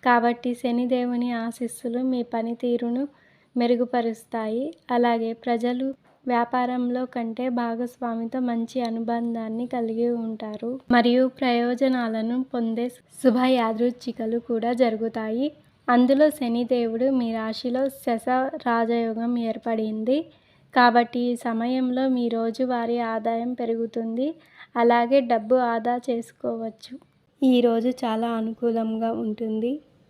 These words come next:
మీరు చేసే పనుల్లో ఆటంకాలు తొలగిపోతాయి. ఈరోజు చాలా రంగాల పరిస్థితులను మెరుగుపడతాయి. మీ కుటుంబంలో సంతోషంగా ఉంటుంది.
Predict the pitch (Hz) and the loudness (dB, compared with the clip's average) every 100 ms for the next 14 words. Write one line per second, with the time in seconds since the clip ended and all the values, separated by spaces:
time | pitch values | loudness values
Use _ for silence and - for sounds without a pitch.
0 | - 240 240 233 240 233 226 277 254 226 | -2 0 2 0 -2 -4 -2 -4 -2 -2
1 | 226 233 247 220 214 226 226 226 220 220 | -2 -2 -2 -4 -4 -4 -6 -6 -6 -6
2 | 214 220 208 220 226 220 214 214 220 269 | -6 -6 -4 -4 -4 -4 -4 -4 -2 -4
3 | 311 _ _ _ - 240 233 233 247 247 | -6 _ _ _ -2 2 4 2 0 -2
4 | 240 226 233 240 220 220 220 226 226 226 | 0 0 2 0 0 -4 -4 -6 -4 -4
5 | 220 - 240 226 226 226 226 220 214 226 | -4 -6 -12 -6 -4 -4 -4 -4 -4 -8
6 | 220 220 214 214 214 233 320 - _ _ | -8 -8 -6 -6 -4 -4 -8 -12 _ _
7 | _ 240 240 240 247 247 254 240 226 240 | _ -4 -2 -2 -2 -2 -2 -4 -4 -6
8 | 240 226 214 233 - 226 220 226 220 214 | -4 -6 -6 -8 -6 -6 -6 -6 -6 -6
9 | 220 220 214 | -6 -6 -4